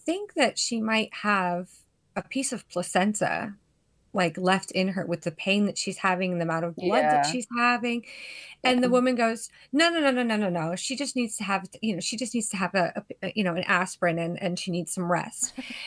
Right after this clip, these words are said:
Speaker 1: And she left. She left early that day, and she left me alone. So my mother-in-law was just out with my son to the store to get me pads because I was bleeding so bad.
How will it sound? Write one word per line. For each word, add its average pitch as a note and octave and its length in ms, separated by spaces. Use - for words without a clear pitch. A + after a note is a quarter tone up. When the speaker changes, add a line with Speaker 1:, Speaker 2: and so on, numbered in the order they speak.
Speaker 1:
And B3+ 220
she B3+ 280
left. C4 440
She G#3+ 140
left A3+ 280
early A#3+ 280
that G3+ 240
day, F3 500
and G3 160
she G#3 220
left G3+ 560
me E3+ 340
alone. F3+ 640
So - 200
my F#3 160
mother-in-law G#3+ 540
was F3+ 240
just A3+ 500
out G3 300
with G3 220
my F#3+ 140
son E3+ 380
to - 140
the F3+ 120
store E3+ 340
to - 160
get - 140
me G#3 120
pads E3+ 460
because E3 380
I B3 100
was G3+ 160
bleeding F#3 360
so D#3+ 180
bad. D3+ 360